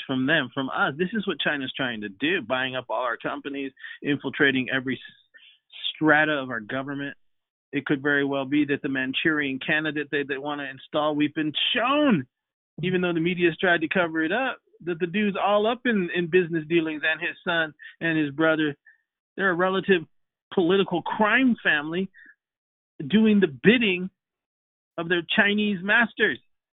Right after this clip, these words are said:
<laughs> I sound crazy, right? But that's what we're seeing.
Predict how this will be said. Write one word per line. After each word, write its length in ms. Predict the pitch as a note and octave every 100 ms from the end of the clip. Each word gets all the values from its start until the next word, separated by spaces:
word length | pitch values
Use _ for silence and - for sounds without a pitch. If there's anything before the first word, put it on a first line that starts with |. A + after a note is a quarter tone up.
| _
<laughs> 480 | _ _ - _ -
I 140 | F#3+ F3 _ -
sound 360 | F3 - D3+
crazy, 440 | F#3 E3 D#3 C#3 C3+
right? 240 | C#3+ D#3 - - - G3
But 100 | F3+
that's 200 | G#3+ G#3 -
what 160 | C4 G#3+
we're 200 | G#3 G3+ -
seeing. 460 | C4 C#4+ B3 D3